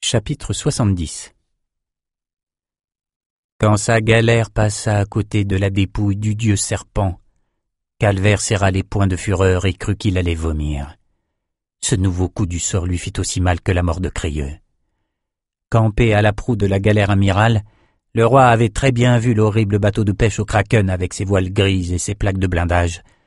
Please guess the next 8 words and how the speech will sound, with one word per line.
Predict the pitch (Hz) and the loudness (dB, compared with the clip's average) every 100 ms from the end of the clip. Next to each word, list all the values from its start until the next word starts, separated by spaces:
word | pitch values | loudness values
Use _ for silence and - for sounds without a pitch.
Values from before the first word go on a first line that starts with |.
| _ _ _ | _ _ _
Cette | - - - | -6 -4 -4
image | 87 85 82 92 | -2 -2 -2 -2
ne | 85 | -4
s'effacerait | - 101 101 - - | -4 -4 -4 -4 -4
plus | - 92 | -4 -4
de | - | -4
sa | 92 | -2
mémoire. | 78 71 67 67 - | -2 -4 -6 -8 -12